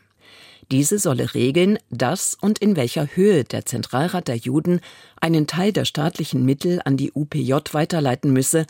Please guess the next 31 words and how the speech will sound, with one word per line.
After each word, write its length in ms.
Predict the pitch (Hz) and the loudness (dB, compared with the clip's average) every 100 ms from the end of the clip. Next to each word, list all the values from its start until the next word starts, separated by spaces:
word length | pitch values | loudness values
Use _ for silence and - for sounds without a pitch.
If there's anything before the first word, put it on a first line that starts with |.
| - _ - | -8 _ -4
heißt 260 | 131 - | -4 -2
es 140 | 120 - | -6 -4
in 200 | 127 127 | -4 -2
der 120 | 127 | -4
Verfassungsbeschwerde. 1120 | - - 156 - 156 - 131 - 117 - - - _ _ _ - - - - | -6 -4 -2 0 -2 -2 -6 -4 -4 -4 -10 -16 _ _ _ -20 -20 -20 -6
Die 140 | 147 156 | -2 -2
U 140 | 160 | -2
P 180 | 147 139 | -2 -2
J 340 | 120 151 - | 0 0 -2
kritisiert 540 | - 135 131 131 147 - | -6 -4 -4 -2 -2 -2
seit 220 | 147 131 | -4 -2
Jahren 400 | 135 185 208 127 | 0 2 0 0
eine 300 | 117 123 - | -2 -2 -2
aus 200 | 123 - | -6 -4
ihrer 280 | 170 196 151 | -4 -2 -4
Sicht 340 | - 147 - | -4 -6 -6
Ungleichbehandlung. 1000 | - 175 165 135 - - 127 117 113 - - _ _ _ - - _ | 0 0 0 -4 -6 -6 -4 -6 -6 -8 -12 _ _ _ -20 -20 _
Bisher 340 | 139 - 180 | 0 0 0
leitet 380 | 214 147 139 - | 0 0 -2 -4
der 140 | 123 - | -4 -2
Zentralrat 760 | 120 113 131 165 185 120 - | -2 -2 -2 0 0 -4 -2
einen 220 | 117 123 | -2 -2
Teil 220 | 117 156 196 | -2 -2 0
der 120 | 143 | -2
Fördergelder 840 | - 123 127 123 123 120 131 - | -2 0 0 0 2 2 0 0
an 120 | 127 | 0
die 140 | 147 - | 0 -2
U 100 | 123 | -4
P 180 | 151 | -2
J 240 | 139 123 - | -2 -2 -2
weiter. 420 | 139 165 156 98 | 0 2 0 -2